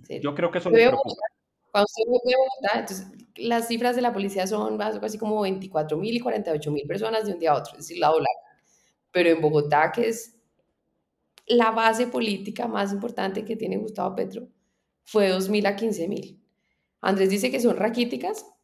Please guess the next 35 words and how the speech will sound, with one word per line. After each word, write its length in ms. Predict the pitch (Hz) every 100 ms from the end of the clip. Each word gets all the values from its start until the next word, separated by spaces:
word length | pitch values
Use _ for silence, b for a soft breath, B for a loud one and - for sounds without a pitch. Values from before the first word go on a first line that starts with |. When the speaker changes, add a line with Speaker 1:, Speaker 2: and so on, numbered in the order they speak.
| _
Speaker 1:
pero 180 | 190
es 120 | 165 165
de 80 |
uno 180 | 196 208
a 80 | 226
siete. 540 | 233 240 - 139 - _ _ _ _ _ _ _ _ _
Es 60 |
decir, 180 | 196 190
no 120 | 170
se 180 | 170 240
compara 760 | 240 214 - 156 165 262 - -
lo 160 | 202 175
uno 280 | 156 156
con 140 | 139 208
lo 100 | 175
otro. 340 | 202 208 - _ _ _ _ _ _ _
Y 100 | 190
yo 80 | 175
creo 120 | 196
que 80 | 208
acá 160 | 233 240
hay 240 | 247 240 -
parte 400 | 240 220 - 247
y 140 | 196
es, 180 | 196 - B B _
es 400 | 160 160 - - _
mucho 360 | 190 233 240 247
más 500 | 254 254 254 - _ _ _ _ -
atractivo 720 | 240 233 214 202 190 208 -
salir 340 | 240 202 185
a 40 |
marchar 380 | 208 220 220 160 -
en 220 | 208 208
contra 480 | 208 226 214 220 220
de 420 | 262 262 - _